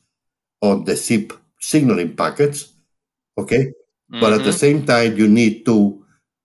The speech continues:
Speaker 1: receive the traffic in certain codec.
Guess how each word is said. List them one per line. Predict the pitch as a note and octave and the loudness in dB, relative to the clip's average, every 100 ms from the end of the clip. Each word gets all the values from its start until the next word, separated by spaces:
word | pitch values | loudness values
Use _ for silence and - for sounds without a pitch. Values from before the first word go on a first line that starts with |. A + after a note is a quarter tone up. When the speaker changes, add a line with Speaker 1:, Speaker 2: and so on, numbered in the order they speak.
| _ | _
Speaker 1:
receive | G#2 G#2+ G2+ - C#3 B2+ | -2 0 0 2 2 4
the | C3+ | 0
traffic | C3+ C3+ B2 C3+ B2+ | 0 0 0 -2 0
in | G#2 G2+ - | 2 2 0
certain | - - C3 A2 A2+ G2+ | -8 -2 0 0 -2 -2
codec. | - D3 C#3 G2+ - | 0 2 4 0 -4